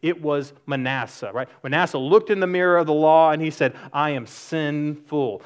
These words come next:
I am dirty, I am unclean." And as he's being drug off from his kingdom into exile, he, he, we look and he says, "And he prayed to God, and God was moved." You wouldn't be. If someone did that much sin to you, you wouldn't be moved with pity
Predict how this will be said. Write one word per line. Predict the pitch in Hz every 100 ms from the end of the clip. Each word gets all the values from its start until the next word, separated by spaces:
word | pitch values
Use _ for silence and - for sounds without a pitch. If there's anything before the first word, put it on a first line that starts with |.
| - 139
I | 143
am | 139 131 123
dirty, | 143 143 123 117
I | 123
am | 123 135
unclean." | 139 147 147 135 160 156 131 110 - -
And | 156
as | 165
he's | 160
being | 160 160 151
drug | 131 165 208 208
off | 202 190 170
from | 185 165
his | 165 135
kingdom | - 220 220 160 143 156
into | 170 185 165
exile, | 180 202 131 127 120 135 - -
he, | - 175
he, | 139 143 143
we | 139 135
look | 196 240
and | 156 160
he | 160
says, | 160
"And | 139
he | 143 131
prayed | - 170 175 180
to | 170
God, | 160 127 127 127 - - 135
and | 131
God | 127 120 117 120 _ -
was | 120 110
moved." | 113 113 104 98 - _ _ _ _ _ _ _ _ _
You | 175 185
wouldn't | 113 104
be. | 110 135
If |
someone | 135 180 180 156
did | 147 131
that | 143 156
much | 143 147 143
sin | - - 151 147
to | 131
you, | 135
you | 139 147
wouldn't | 165 156
be | 135
moved | 120 131 135 131 156 151
with | 127 -
pity | 131 139 160